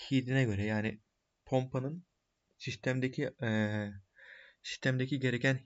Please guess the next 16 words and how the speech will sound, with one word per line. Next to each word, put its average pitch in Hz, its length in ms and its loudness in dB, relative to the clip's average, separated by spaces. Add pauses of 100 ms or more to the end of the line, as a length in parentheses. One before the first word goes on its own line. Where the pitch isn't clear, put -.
head, 131 320 2 (180)
yani 107 260 0
enerji 120 340 0
sistemine 107 480 0
göre 123 360 -2 (400)
pompanın 135 600 0 (360)
özelliklerini 127 760 4
değiştirebilmemiz 117 1040 2
ve 120 180 2 (540)
hangi 139 280 2
özellikle 127 360 2
pompanın 135 480 0
nerede 135 280 6
kullanılacağını 123 640 -2
tahmin 120 280 0
edip 131 220 -2